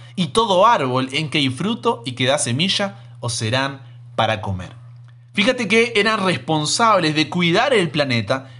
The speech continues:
ya que este también es creación de Dios. Y finalmente, como al ser a su imagen son seres relacionales,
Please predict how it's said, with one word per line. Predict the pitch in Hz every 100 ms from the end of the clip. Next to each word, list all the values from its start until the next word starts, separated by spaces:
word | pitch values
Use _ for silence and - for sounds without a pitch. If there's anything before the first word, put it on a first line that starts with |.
| -
ya | - 202
que | 196 190 214
este | 208 214
también | 208 233 151 127 135 - -
es | 185 -
creación | 180 170 - 196 190
de | 151
Dios. | 196 214 - - - _ _ _ -
Y |
finalmente, | 170 240 226 254 247 220
como | 190 185 180 180
al | 117 110
ser | 143
a | 151
su | 165
imagen | 156 180 - 113
son | 107 147
seres | 139 165 165
relacionales, | 156 151 - 190 202 139 143